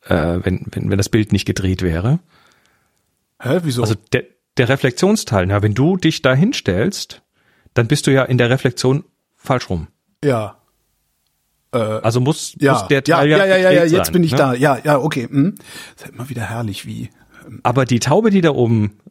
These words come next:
Speaker 1: gerade Wasser trinkt, die ist ja nicht auf dem Kopf.
Speaker 2: Ich überlege
Speaker 1: Also es ist
Speaker 2: gerade,
Speaker 1: eine
Speaker 2: ob
Speaker 1: Fotomontage.
Speaker 2: ich überlege gerade, ob man das trotzdem so hinkriegen kann.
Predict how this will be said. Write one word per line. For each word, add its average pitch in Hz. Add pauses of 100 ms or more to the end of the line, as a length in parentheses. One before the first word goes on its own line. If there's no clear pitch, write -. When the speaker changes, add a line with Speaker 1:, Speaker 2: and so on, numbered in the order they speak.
(120)
Speaker 1:
gerade 110
Wasser 160
trinkt, 104
die 127
ist 110
ja 127
nicht 156
auf 110
dem 101
Kopf. 87 (2750)
Speaker 2:
Ich -
überlege 127
Speaker 1:
Also 180
es 127
ist 131
Speaker 2:
gerade, 135
Speaker 1:
eine 143
Speaker 2:
ob 127
Speaker 1:
Fotomontage. 104
Speaker 2:
ich 156
überlege 165
gerade, 147
ob 135
man 135
das -
trotzdem -
so 117
hinkriegen 127
kann. 131